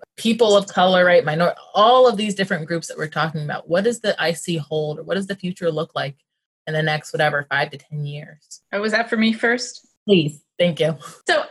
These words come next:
Speaker 2: I, I mean, I think the short answer is that it all depends who wins the election, right? I mean, this is a very consequential year for us to be out there voting. Uh, one of my biggest fears is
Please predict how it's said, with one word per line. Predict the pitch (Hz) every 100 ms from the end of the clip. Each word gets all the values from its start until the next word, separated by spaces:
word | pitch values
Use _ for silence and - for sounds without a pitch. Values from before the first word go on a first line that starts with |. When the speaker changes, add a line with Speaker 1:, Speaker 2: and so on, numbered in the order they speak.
| -
Speaker 2:
I, | 269 - -
I |
mean, | 320 339
I | 302
think | 302 359
the | 277
short | 262 - 339 381
answer | 254 240 247
is | 247 226
that | 226 226
it | 226
all | 226 247
depends | 247 254 233 226
who | 233
wins | 226 226
the | 220
election, | 196 202 254 - - -
right? | - 220 240 -
I |
mean, | 214
this | 226 247
is | 247
a | 226
very | 214 220
consequential | 233 254 214 - 220 208 214 196
year | 196 226 190
for | 196
us | 185 180 -
to |
be | 190 175
out | 175
there | 180 175
voting. | 196 220 208 160 - _ - - _
Uh, | - 233
one | 247 269
of | 277
my | 254
biggest | 214 240 254 -
fears | - 214 208 202 202
is | 196 196 190 -